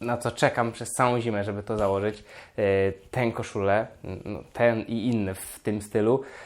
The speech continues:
dlatego że moim zdaniem to jest jeden chyba z najbardziej stylowych elementów, które facet może założyć. To jest oczywiście moja opinia, ale takie jest moje zdanie.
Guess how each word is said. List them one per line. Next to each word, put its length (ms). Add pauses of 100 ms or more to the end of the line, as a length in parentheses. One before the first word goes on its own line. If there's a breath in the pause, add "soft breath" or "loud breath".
(120)
dlatego 460
że 440 (720)
moim 320
zdaniem 260
to 80
jest 240
jeden 280
chyba 240
z 80
najbardziej 500
stylowych 500
elementów, 420
które 180
facet 340
może 220
założyć. 480 (280 loud breath)
To 80
jest 100
oczywiście 320
moja 240
opinia, 300
ale 220
takie 400
jest 140
moje 160
zdanie. 420